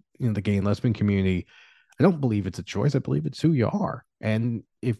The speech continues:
in the discovery of that, it happens much later on in life, that's fine too. You know, but Vivek, like many others, tends to talk about the, you know, about transgendered folks as, as somehow they're on this pursuit of doing something that's counter to what,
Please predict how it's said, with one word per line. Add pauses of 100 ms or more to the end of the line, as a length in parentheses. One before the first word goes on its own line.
in
the
discovery
of
that,
it
happens
much
later
on
in
life,
that's
fine
too. (960)
You
know,
but (320)
Vivek,
like
many
others, (480)
tends
to
talk
about (160)
the, (240)
you
know,
about
transgendered
folks
as, (380)
as
somehow (460)
they're
on
this
pursuit
of
doing
something
that's
counter
to
what,